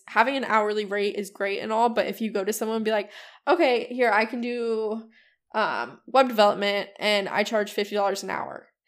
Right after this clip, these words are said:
And then they're like, "Okay, well, what does that get me? Like, how much am I actually going to be spending?"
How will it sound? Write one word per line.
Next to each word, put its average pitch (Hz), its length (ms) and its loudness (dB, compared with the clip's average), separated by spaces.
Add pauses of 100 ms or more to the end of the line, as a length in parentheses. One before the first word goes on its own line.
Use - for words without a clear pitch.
(360)
And 202 260 -4
then 190 220 -8
they're 196 160 -6
like, 190 300 -8 (100)
"Okay, 220 240 0
well, 196 500 -2 (600)
what 220 240 -2
does 220 100 -2
that 196 200 2
get 196 140 0
me? 190 120 -6
Like, 202 220 -2
how 214 200 -8
much 208 240 -4
am 208 80 -4
I 196 60 -4
actually 202 380 -4
going 190 140 -6
to 185 60 -8
be 190 100 -8
spending?" - 600 -10